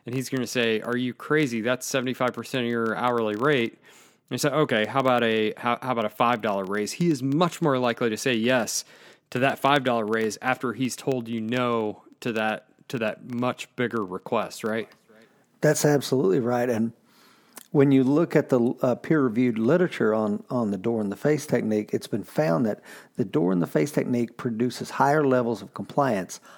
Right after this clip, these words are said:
Speaker 2: only when the same person makes the request, and that, and the requests are similar in nature. So if you would have went and asked for ten dollars and he would have told you no to your face, you walk out, and then let's say I'm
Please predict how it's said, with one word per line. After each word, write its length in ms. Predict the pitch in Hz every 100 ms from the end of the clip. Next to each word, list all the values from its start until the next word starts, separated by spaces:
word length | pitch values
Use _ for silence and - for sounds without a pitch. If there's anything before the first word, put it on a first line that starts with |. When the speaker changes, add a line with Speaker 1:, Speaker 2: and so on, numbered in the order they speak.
| - -
Speaker 2:
only 680 | 165 202 185 120 98 107 - - - -
when 160 | 151 131
the 80 |
same 400 | 107 - 139 139
person 600 | - 135 123 123 110 113
makes 300 | 120 120 -
the 100 | 127
request, 680 | 104 104 - 139 87 - - _ - - 135
and 180 | 127
that, 200 | 143 139 156
and 180 | 160
the 80 | 175
requests 360 | 135 - 127 117
are 40 |
similar 360 | - 135 123 113
in 60 |
nature. 260 | 131 151 107
So 400 | - 123 113 110 - - - _ _ _ -
if 320 | 147 127 -
you 280 | - 127 175
would 140 | 185 160
have 80 |
went 160 | 139 135
and 160 | 131 127
asked 220 | 117 -
for 100 | 123
ten 300 | - 131 110
dollars 520 | 95 98 107 117 - _ -
and 140 | 110 120
he 100 | 135
would 100 | 117
have 140 | -
told 320 | - 120 107
you 100 | 120
no 300 | 107 117 147
to 60 | 147
your 120 | 135
face, 400 | - 196 202 -
you 140 | 135
walk 320 | 143 131 107 107
out, 240 | 107 -
and 160 | 143 120
then 140 | 131
let's 160 | 131 -
say 220 | 127 110
I'm 400 | 127 135 123